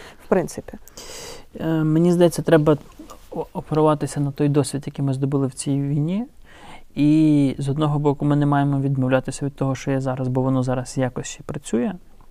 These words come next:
Speaker 2: виграє нам час. Але з іншого боку, ми маємо зрозуміти, що на умовну середину літа наше П В О може закінчитися. Е,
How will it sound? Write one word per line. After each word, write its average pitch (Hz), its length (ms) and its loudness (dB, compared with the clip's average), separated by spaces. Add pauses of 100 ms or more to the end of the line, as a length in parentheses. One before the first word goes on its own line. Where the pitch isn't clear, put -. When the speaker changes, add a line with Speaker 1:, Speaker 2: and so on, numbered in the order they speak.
(440)
Speaker 2:
виграє 127 380 4
нам 117 200 0
час. - 360 -14 (420)
Але 135 180 4
з 135 80 2
іншого 160 300 -2
боку, 147 220 0
ми 131 220 2
маємо 127 280 0
зрозуміти, 135 500 -2
що - 200 -10
на 123 300 -6 (360)
умовну 139 380 2
середину 131 500 2
літа 139 460 0 (360)
наше 135 320 -2
П 139 120 -2
В 131 60 4
О 131 80 4
може 123 260 0
закінчитися. 151 640 -6 (1000)
Е, 127 460 -4